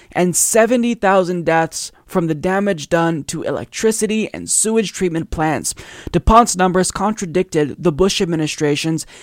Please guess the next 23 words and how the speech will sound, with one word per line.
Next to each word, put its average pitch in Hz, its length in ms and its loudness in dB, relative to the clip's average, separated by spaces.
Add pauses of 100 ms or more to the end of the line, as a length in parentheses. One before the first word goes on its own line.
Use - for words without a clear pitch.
and 185 160 -2
she 226 120 -2
was 226 200 0
threatened 170 480 0
by 160 160 2
her 180 140 -4
superiors 170 720 0
with 160 240 -6
dismissal 202 640 -2 (300)
for 226 220 6
releasing, 185 580 0
quote, 190 380 2
"false 175 480 2
information." 156 880 -4 (100)
So - 180 0
let's 190 200 6
just 196 240 0
pause 160 320 2
for 151 180 -4
a 143 40 -2
moment 139 280 -2
here 139 140 -2
and 147 140 -2